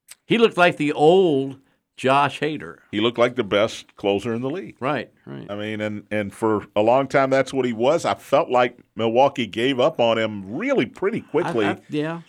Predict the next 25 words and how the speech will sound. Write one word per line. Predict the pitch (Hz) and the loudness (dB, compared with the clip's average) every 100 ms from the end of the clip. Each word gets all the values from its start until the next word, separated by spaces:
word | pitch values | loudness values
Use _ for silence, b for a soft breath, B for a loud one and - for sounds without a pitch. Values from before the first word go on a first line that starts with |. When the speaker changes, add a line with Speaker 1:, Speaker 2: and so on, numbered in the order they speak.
| - | -6
Speaker 2:
Because | 170 202 160 | 2 2 2
Speaker 1:
Yeah. | |
Speaker 2:
as | 165 - | -2 -2
recent | 160 233 226 175 | -2 -2 0 0
as | 143 | 0
last | 131 185 262 - | 2 0 0 -6
year, | 190 127 117 | -12 -10 -6
he | 110 | -4
was | 95 | -6
the | 90 | -4
best | 98 - | -4 -4
reliever, | 95 92 85 80 - _ - | -8 -8 -8 -12 -18 _ 0
best | 143 - | 0 0
closer | 160 139 110 107 | 0 0 0 -4
in | 90 | -8
the | |
league. | 85 67 _ _ _ _ _ _ _ _ - | -12 -14 _ _ _ _ _ _ _ _ -2
Uh, | 117 127 | 4 4
so | 123 143 | 6 4
that's | 165 165 | 4 2
game | 175 170 165 156 - _ | 0 0 0 -4 -8 _
three | - 156 175 165 | -2 2 4 4
in | 147 | 4
that | 151 147 | 4 2
series | - 143 139 127 123 - | 0 2 2 2 0 -6